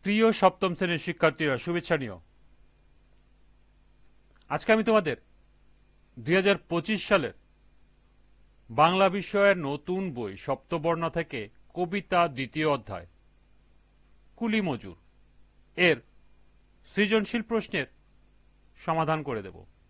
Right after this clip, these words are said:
প্রথমে তোমাদের বলবো, যারা আমার চ্যানেলটি সাবস্ক্রাইব করো না, তারা আমার চ্যানেলটি সাবস্ক্রাইব করবে এবং আমার সাথে থাকবে।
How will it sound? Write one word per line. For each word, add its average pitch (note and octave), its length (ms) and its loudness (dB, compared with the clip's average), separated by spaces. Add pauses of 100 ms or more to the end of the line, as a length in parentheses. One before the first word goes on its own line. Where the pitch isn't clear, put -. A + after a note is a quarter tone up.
(2250)
প্রথমে A#3+ 260 0
তোমাদের A#3+ 280 0
বলবো, G3 340 0
যারা D3+ 160 2
আমার D3 140 0
চ্যানেলটি D3 360 -6
সাবস্ক্রাইব F3+ 420 -2
করো G#3 200 -2
না, G#3 100 -2
তারা D#3 180 -2
আমার C3+ 120 -6
চ্যানেলটি B2+ 320 -8
সাবস্ক্রাইব E3 420 -4
করবে F#3 240 -4
এবং B2+ 200 -8
আমার G2+ 240 -8
সাথে D3+ 280 -6
থাকবে। G2 360 -12